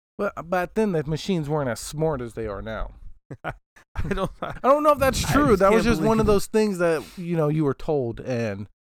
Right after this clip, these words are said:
Speaker 1: no one ever tried it. You just believed it 'cause you were told it.
Speaker 2: Because you're told it, yeah. Put some chapstick on there.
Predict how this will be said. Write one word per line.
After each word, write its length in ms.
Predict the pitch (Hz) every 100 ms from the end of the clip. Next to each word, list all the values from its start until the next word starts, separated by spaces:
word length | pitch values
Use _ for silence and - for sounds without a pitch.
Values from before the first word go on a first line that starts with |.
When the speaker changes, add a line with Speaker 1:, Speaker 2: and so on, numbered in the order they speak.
| _ -
Speaker 1:
no 160 | 156
one 120 | 160 160
ever 140 | 135
tried 360 | - 147 135 147
it. 60 |
You 80 | 143
just 200 | 135 120
believed 320 | 120 131 135
it 60 | 139
'cause 120 | 127
you 80 | 120
were 60 |
told 340 | 107 123 120 139
it. 60 | 156
Speaker 2:
Because 200 | 139 113
you're 80 |
told 240 | 110 113 117
it, 80 | 104
yeah. 320 | 107 101 101 - -
Put 120 | 131
some 100 | 135
chapstick 440 | 151 139 - 107
on 160 | 98 98
there. 220 | 98